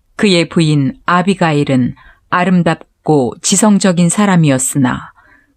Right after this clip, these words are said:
그는 거칠고 야비하며 고집이 세고 성격이 좋지 않은 사람이었다. 이 무렵 나발은 갈멜에서 양털을 깎고 있었다.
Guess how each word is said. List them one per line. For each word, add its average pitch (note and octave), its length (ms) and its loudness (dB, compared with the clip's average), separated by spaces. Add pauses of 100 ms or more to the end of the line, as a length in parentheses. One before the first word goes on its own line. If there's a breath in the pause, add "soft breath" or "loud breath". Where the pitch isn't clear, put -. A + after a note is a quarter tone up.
(120)
그는 D3 480 0 (140)
거칠고 E3+ 800 0
야비하며 D#3+ 840 0 (380 soft breath)
고집이 E3 500 0
세고 C3+ 640 -2 (160 soft breath)
성격이 F3+ 880 0
좋지 G3 460 -2
않은 F3+ 260 4
사람이었다. D#3+ 920 -4 (1160)
이 F#3+ 140 2
무렵 D#3 420 0 (200)
나발은 D#3 680 -2 (300 soft breath)
갈멜에서 E3+ 880 0
양털을 F#3 600 0
깎고 D#3+ 440 -2
있었다. - 920 -8